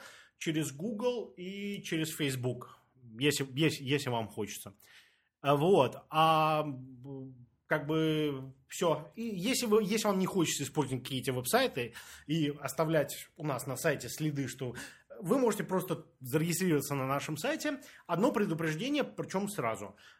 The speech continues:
Не используйте сервис mail точка ру, потому что по какой-то неизвестной причине, а, с моего сервера он не принимает письма. То есть до-, на, на Gmail доходит великолепно. Вот я см-, смотрю,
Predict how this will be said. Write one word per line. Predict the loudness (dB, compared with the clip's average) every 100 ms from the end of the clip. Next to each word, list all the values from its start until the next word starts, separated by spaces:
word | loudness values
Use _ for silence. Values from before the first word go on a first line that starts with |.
| _ -4
Не | 2 2
используйте | 2 0 0 0 -2 -4
сервис | -2 -2 0 0 -2 -4
mail | -4 -2 0 0 2
точка | 0 0 2 4
ру, | 6 4 0 _
потому | -2 2 2
что | 0 -4
по | -6 -2 0
какой-то | 0 0 0 0 0
неизвестной | 0 0 0 -2 -2 0 -2 -4 -6
причине, | -2 0 2 4 4 2 0 -6 -18 _ _ _ _ _ 0
а, | 4 6 6 2
с | 0
моего | 0 4 2
сервера | 2 -2 0 2
он | 2 2
не | 2 0
принимает | 2 0 0 -2 -4
письма. | -8 -8 -14 -20 _ _
То | -2
есть | -2 -8
до-, | -16 0 0 2
на, | 2
на | 6 8
Gmail | 8 8 2 2 0
доходит | 0 -2 -4
великолепно. | -2 0 0 0 0 -4
Вот | -8
я | -6 -6
см-, | -8 -12 -6
смотрю, | -4 -4 -8